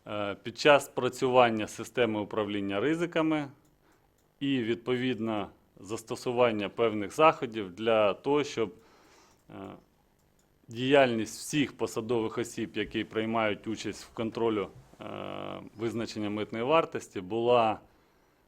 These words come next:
регламентована за одніми чіткими правилами.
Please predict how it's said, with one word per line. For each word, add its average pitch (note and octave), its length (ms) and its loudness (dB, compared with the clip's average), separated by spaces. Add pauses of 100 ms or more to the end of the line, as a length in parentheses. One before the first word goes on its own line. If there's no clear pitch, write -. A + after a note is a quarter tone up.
(2250)
регламентована B2+ 1120 2
за A2+ 180 4
одніми C#3+ 400 4
чіткими A#2+ 460 -4
правилами. E2+ 580 -4